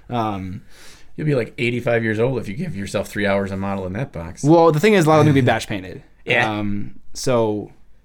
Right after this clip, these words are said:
Speaker 1: unlike the others where you have a bunch of individual characters,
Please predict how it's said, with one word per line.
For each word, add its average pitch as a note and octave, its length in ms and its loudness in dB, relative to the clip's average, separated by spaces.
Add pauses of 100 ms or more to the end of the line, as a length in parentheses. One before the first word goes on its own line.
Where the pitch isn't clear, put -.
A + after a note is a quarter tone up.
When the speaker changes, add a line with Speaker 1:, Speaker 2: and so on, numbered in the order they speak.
(160)
Speaker 1:
unlike E3 380 2
the B2 160 -2
others G#2+ 520 -2
where G#2 120 -6
you G#2 100 -6
have G#2+ 120 -8
a G#2 40 -12
bunch G#2 200 -8
of F#2+ 60 -14
individual A2+ 420 -2
characters, D#3 800 -4